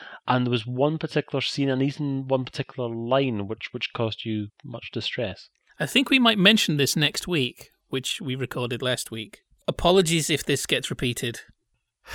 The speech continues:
Speaker 2: I don't wanna talk about it.
Speaker 1: Well, you don't have to.
Speaker 2: It's one thing to have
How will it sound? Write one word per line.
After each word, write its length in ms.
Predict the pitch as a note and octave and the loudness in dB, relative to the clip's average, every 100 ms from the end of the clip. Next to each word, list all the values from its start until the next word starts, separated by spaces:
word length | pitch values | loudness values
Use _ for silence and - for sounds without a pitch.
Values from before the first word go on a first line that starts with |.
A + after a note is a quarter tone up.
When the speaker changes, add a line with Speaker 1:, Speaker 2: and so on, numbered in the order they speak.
| - - - - - _ - _ _ _ - | -8 -8 -14 -18 -20 _ -20 _ _ _ -12
Speaker 2:
I 60 | A#3 | -8
don't 100 | C4 | -4
wanna 140 | G3 | -4
talk 380 | - - D3+ - | -6 -10 -12 -12
about 260 | E3+ D3+ | -14 -12
it. 140 | D#3+ - _ _ _ _ _ _ _ _ - | -14 -18 _ _ _ _ _ _ _ _ -4
Speaker 1:
Well, 80 | |
you 60 | B2+ | -2
don't 160 | E3+ F3 | -2 -2
have 240 | G3+ - | -4 -6
to. 200 | - F2+ - _ _ _ _ _ _ _ | -14 -16 -20 _ _ _ _ _ _ _
Speaker 2:
It's 220 | E3+ - | -4 2
one 180 | B3 D4 | 4 4
thing 460 | - G#3+ D#3 B2+ - _ _ _ _ | 4 6 6 4 -4 _ _ _ _
to 100 | - | -4
have 460 | C#3 D3 C#3+ C3 - | 0 2 2 -2 -12